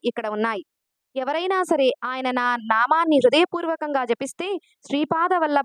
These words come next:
దిగంబర, దిగంబర, దత్త దిగంబర, నేను సులభంగా అందుబాటులో ఉంటాను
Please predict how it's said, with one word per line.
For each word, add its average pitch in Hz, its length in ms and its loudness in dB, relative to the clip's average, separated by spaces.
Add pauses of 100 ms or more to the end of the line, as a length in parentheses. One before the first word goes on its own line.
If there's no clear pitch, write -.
దిగంబర, 247 760 4
దిగంబర, 247 680 2 (760)
దత్త 233 220 -10
దిగంబర, 233 600 0 (440)
నేను 269 240 -4
సులభంగా 277 440 2
అందుబాటులో 262 680 4
ఉంటాను 226 400 2